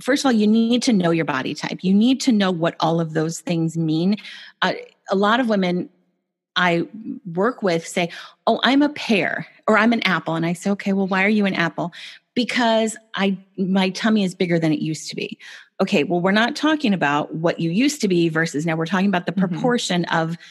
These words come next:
Speaker 1: the hips and the waist and the bust slash shoulder measurement. So you've gotta accurately know your body type. The second thing I would say is dress first to show off the part you love.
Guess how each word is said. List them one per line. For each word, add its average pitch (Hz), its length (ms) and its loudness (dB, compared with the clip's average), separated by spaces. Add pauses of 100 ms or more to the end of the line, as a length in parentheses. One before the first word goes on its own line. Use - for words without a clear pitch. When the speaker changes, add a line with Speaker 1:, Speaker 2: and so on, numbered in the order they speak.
(260)
Speaker 1:
the 175 120 2
hips - 600 -2 (480)
and 185 100 2
the 196 60 2
waist 170 580 -2 (160)
and 175 120 0
the 170 60 0
bust 156 340 -4
slash 165 240 -6
shoulder 147 320 -2
measurement. - 520 -6
So 170 220 -2 (320)
you've 196 180 -2
gotta 214 240 2 (100)
accurately 185 520 -2
know 165 100 2
your 151 160 -2
body 143 260 -2
type. - 240 -8 (480)
The 220 80 0
second 254 360 0
thing 247 120 0
I 214 80 4
would 196 180 0
say 180 260 0
is 175 260 -2 (1040)
dress 254 480 0
first 233 500 -2
to 202 180 0
show - 300 0
off 165 240 -2
the 208 80 0
part 175 300 -2
you 165 120 -2
love. - 460 -2